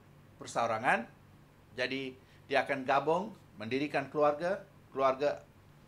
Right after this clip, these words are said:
beberapa keluarga akan mendirikan kampung, beberapa kampung akan gabung menjadikan negara. Jadi, inilah andaian mas-, m-, uh, ini bukan saja andaian,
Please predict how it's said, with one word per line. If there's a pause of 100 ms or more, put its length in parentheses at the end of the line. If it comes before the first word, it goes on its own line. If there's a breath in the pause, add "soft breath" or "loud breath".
(120)
beberapa
keluarga
akan
mendirikan (400 loud breath)
kampung,
beberapa
kampung
akan
gabung
menjadikan (320)
negara. (720)
Jadi,
inilah
andaian (880)
mas-, (180)
m-, (160)
uh, (220)
ini
bukan
saja
andaian,